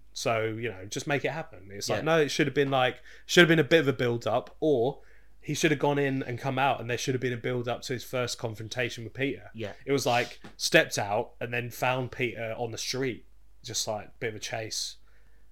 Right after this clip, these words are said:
Speaker 1: I was just like, uh, so it was just, it is all just a little bit, like, meh. It just, like, they made wrong decisions.
Speaker 2: Mm.
Speaker 1: Didn't really execute it as well.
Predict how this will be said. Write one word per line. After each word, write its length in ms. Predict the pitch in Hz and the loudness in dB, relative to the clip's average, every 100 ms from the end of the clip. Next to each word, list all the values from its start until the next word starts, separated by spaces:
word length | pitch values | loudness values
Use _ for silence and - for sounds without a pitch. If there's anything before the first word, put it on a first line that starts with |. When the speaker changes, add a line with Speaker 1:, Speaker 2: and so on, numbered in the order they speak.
| - | -4
Speaker 1:
I 60 | 110 | -4
was 120 | 104 | -2
just 160 | 107 127 | 0 4
like, 200 | 113 117 | 4 6
uh, 220 | 123 117 | 4 4
so 140 | - | 0
it 100 | 143 | 0
was 160 | 143 135 | 0 0
just, 300 | 151 - - | -2 -4 -12
it 240 | - - | -12 -8
is 300 | 107 147 147 | 2 4 6
all 200 | 156 147 | 4 4
just 200 | 139 135 143 | 2 0 0
a 40 | |
little 140 | 127 | 0
bit, 180 | 123 - | -4 -4
like, 180 | 117 110 | -4 -4
meh. 340 | 123 139 135 - | -2 0 0 -2
It 120 | 135 | -6
just, 240 | 123 120 127 | -6 -4 -4
like, 120 | 113 | -4
they 80 | 120 | -2
made 280 | 127 135 113 | 0 -2 -2
wrong 220 | 117 113 | -4 -4
decisions. 640 | 107 - 107 98 82 117 104 | -6 -6 -8 -12 -12 -8 -8
Speaker 2:
Mm. 140 | 95 - - - - - - - | -10 -14 -20 -20 -18 -20 -16 -8
Speaker 1:
Didn't 240 | 120 113 | -6 -6
really 300 | 113 107 101 - - | -6 -8 -10 -16 -10
execute 480 | 117 - - 110 98 | -8 -8 -6 -8 -8
it 120 | 101 | -12
as 140 | 98 | -14
well. 240 | 101 98 | -14 -14